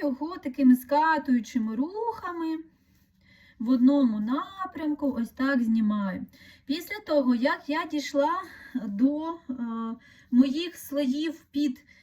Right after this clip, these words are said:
цим тейпіком, я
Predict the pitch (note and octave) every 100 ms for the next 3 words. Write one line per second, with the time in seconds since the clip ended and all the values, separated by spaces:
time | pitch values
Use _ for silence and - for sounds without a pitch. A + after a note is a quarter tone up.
0 | _ - - C#4+ B3+ D4 - _ - B3
1 | - D4+ D4+ D4 C#4 D4 D4 - - -
2 | A3 C#4+